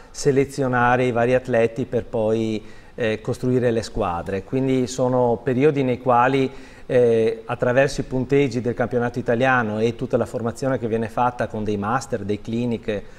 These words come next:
alcuni con trainer e coach italiani, alcuni con trainer e coach americani, si va a coniugare poi, eh, il quadro generale per poi estrarre gli atleti che poi parteciperanno ai mondiali, che hanno cadenza biennale,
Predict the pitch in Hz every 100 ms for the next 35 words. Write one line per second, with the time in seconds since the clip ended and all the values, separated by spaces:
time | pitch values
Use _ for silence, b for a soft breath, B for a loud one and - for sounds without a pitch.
0 | B - 120 147 160 160 131 123 127 131
1 | 135 131 135 - 127 - 123 - 127 131
2 | 143 113 101 101 - 123 113 - 110 107
3 | 113 117 104 - 120 120 147 190 110 87
4 | 110 151 B B - - 127 117 131 -
5 | 117 117 131 131 135 113 113 120 110 101
6 | 107 104 107 B B 113 101 95 92 -
7 | 131 - 135 110 110 110 123 156 127 98
8 | 135 - 113 110 117 120 - 110 104 113
9 | 117 - 120 120 117 101 139 113 - 113
10 | - 110 120 - 131 117 110 95 - 117
11 | 123 127 120 110 92 101 165 - 113 104
12 | 110 98 101 127 175 151 80 98